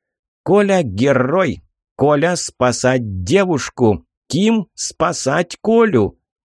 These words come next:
Попугай, взлетая с плеча крыльями, растрепал волосы Кимыча, завис в воздухе в трёх метрах над землёй,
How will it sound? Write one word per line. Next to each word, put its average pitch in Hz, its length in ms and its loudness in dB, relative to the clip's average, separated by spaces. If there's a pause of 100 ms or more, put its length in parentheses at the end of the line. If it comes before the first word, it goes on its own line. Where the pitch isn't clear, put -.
(760)
Попугай, 196 400 2
взлетая 117 520 0
с - 100 -8
плеча 104 380 0
крыльями, 196 680 -2
растрепал 151 920 -2
волосы 113 520 2
Кимыча, 87 600 -6 (220)
завис 95 480 0
в 95 80 -4
воздухе 165 580 -2
в 123 60 -6
трёх - 280 -4
метрах 135 440 -2
над 123 160 -2
землёй, 123 440 2